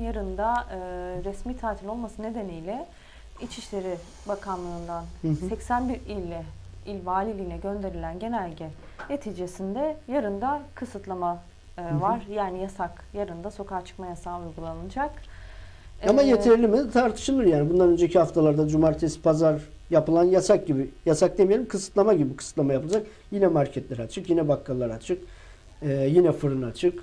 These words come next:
Speaker 2: yine eline poşeti alan "Bakkala gidiyorum." diye çıkacak, sokakta dolanacak. Yani tam kapanma gelmeden
Speaker 1: Yani en azından
Speaker 2: çok, çok
Speaker 1: bir
Speaker 2: da
Speaker 1: araya gelmenin önüne geçilmiş oldu
Speaker 2: Evet,
Speaker 1: herhalde.
Speaker 2: şeyde,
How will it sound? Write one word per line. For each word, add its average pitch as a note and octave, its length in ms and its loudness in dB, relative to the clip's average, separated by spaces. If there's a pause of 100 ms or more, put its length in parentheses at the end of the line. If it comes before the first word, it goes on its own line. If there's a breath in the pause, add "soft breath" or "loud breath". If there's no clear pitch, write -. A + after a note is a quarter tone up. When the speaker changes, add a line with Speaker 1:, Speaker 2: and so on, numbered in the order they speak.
(400 soft breath)
Speaker 2:
yine F3 160 4
eline D#3+ 500 4
poşeti D3+ 400 2
alan D3+ 240 2
"Bakkala D#3 300 4
gidiyorum." C3 360 0
diye E3+ 180 4
çıkacak, E3+ 400 -2
sokakta - 440 -4
dolanacak. F#3+ 480 0 (760 soft breath)
Yani C#3 200 0 (200)
tam F#3 220 4
kapanma D#3+ 380 4
gelmeden D#3+ 440 4
Speaker 1:
Yani G3 140 0
en C4+ 140 -6
azından A3+ 220 -6
Speaker 2:
çok, G3 260 4
çok F#3+ 200 4
Speaker 1:
bir - 60 0
Speaker 2:
da E3+ 80 6
Speaker 1:
araya A#3 300 2
gelmenin A#3 500 0
önüne A#3 220 -4
geçilmiş F#3+ 500 -10
oldu D3+ 120 0
Speaker 2:
Evet, F3 180 6
Speaker 1:
herhalde. E3 680 -8
Speaker 2:
şeyde, F3+ 400 4